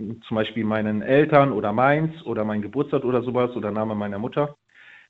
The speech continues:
Nichts, was mit mir per-, persönlich zu tun hat und meistens ist es eine Reihenfolge, die, äh, ja, wo der Mensch halt nicht unbedingt drauf kommt, ne? Der Mensch ist halt einfach gestrickt,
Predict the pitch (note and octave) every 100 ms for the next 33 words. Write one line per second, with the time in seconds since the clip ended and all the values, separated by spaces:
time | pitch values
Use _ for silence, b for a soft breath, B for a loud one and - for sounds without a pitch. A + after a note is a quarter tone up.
0 | - D3+ F3+ - C#3+ - C3 B2+ D#3 E3+
1 | E3 E3 C#3 D3 F3+ - F#3+ - F3 E3+
2 | E3 C3 C3 C#3 D3+ C#3+ - B2 A2 C3
3 | D3+ - D3 - - B2+ C3 C3 C3 B
4 | B B B _ _ _ C3 B2+ B2+ C3
5 | C#3 - E3 C#3+ D3 C3 A#2+ A#2+ - _
6 | C#3+ C3+ C3 C#3+ D3 C3+ C#3+ C#3 B2+ B2+
7 | B2+ C3 B2 - C#3+ A2 B2 C3+ - -
8 | A2+ C3 C3 - A#2 G#2+ C3 - - A#2+
9 | - F3